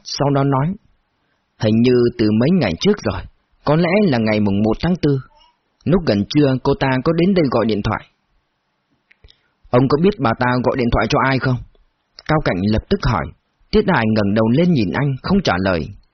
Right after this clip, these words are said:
Trái tim Cao Cảnh chợt giật thót, anh có cảm giác Tiết Hải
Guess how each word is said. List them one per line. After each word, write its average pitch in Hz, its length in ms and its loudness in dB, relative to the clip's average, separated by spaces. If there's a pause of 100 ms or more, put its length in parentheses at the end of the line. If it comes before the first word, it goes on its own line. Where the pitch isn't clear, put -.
(960)
Trái 135 240 -2
tim 156 180 2
Cao 143 220 0
Cảnh 104 140 -4 (120)
chợt 98 140 -4
giật - 320 -8
thót, 175 160 0 (240)
anh 117 160 0
có 151 160 0
cảm 76 200 -4
giác 147 220 -4 (140)
Tiết 208 180 0
Hải 101 120 -2